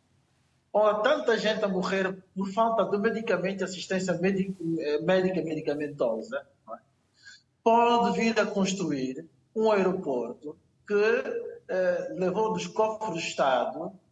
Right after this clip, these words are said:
cerca de nove bilhões de dólares, não é? Como é que se entende isto? Não se discute a utilidade deste, deste, deste empreendimento,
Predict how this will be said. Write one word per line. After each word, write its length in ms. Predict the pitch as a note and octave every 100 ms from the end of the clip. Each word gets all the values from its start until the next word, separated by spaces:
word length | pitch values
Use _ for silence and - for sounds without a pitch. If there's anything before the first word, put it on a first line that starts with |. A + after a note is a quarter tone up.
| _ _ _ - - _
cerca 500 | - A3 G#3+ G#3+ G#3+
de 600 | G#3+ G#3 G#3 G#3+ G#3+ G#3
nove 840 | F#3+ G3 G#3 G#3+ G#3 G#3+ G#3+ G#3+ -
bilhões 340 | G3+ G3+ G#3
de 100 | F#3+ F#3+
dólares, 600 | A#3+ A3+ - - - - _ _ _ _ -
não 80 |
é? 120 | - - _ _ -
Como 180 | A#3+ C4
é 20 |
que 80 | C4
se 100 | B3
entende 400 | A#3 B3 B3 A#3+
isto? 520 | B3+ A#3 - - - - _ _ _ _ _ _ _ _ -
Não 320 | G3 B3+ C4
se 120 | C4 A3
discute 680 | G3 - F3 E3 - F#3 F#3
a 100 | -
utilidade 880 | G3+ G3 G#3+ F#3 F#3+ B3 A#3 D#3+ D#3
deste, 380 | F3+ F#3 - E3 D3 D#3 -
deste, 380 | F3 E3+ E3 B2+
deste 280 | D#3+ D#3
empreendimento, 560 | D3+ C#3+ C3+ C3 A2+ A2